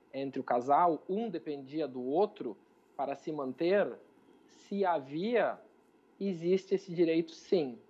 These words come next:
Se a pessoa, após a separação, não vai conseguir ma-, se manter da mesma forma como antes, po-, começa a surgir, sim, o direito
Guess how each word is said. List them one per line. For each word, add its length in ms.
Se 120
a 40
pessoa, 360
após 220
a 40
separação, 680
não 300
vai 140
conseguir 400
ma-, 220
se 180
manter 440
da 100
mesma 240
forma 360
como 300
antes, 560
po-, 240
começa 500
a 40
surgir, 440
sim, 360
o 360
direito 720